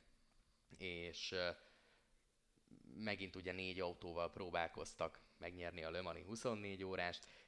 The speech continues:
és bizony nagyon-nagyon jól szerepeltek, megint megmutatták, hogy hát igen,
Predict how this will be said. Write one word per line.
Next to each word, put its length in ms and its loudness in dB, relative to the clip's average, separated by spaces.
és 540 -2
bizony 280 -2
nagyon-nagyon 500 0
jól 240 4
szerepeltek, 640 0
megint 300 0
megmutatták, 720 -2
hogy 180 -4
hát 280 -4
igen, 240 -6